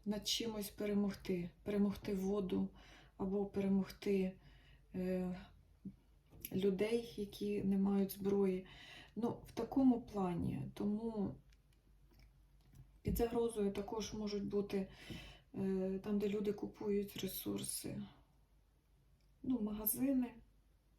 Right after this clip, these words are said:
супермаркети. Ну, ось так. Там, де люди живляться, їдять. Е,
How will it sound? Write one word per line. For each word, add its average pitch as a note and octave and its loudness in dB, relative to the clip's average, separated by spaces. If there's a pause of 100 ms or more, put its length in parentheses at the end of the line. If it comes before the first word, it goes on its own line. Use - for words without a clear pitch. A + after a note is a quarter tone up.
(460)
супермаркети. G#3 -6 (1700)
Ну, A3+ -6
ось G#3 -6
так. G3 -4
Там, G#3+ -2
де A3 -2
люди G#3 0
живляться, G3 0 (220)
їдять. G3 0 (1200)
Е, - -2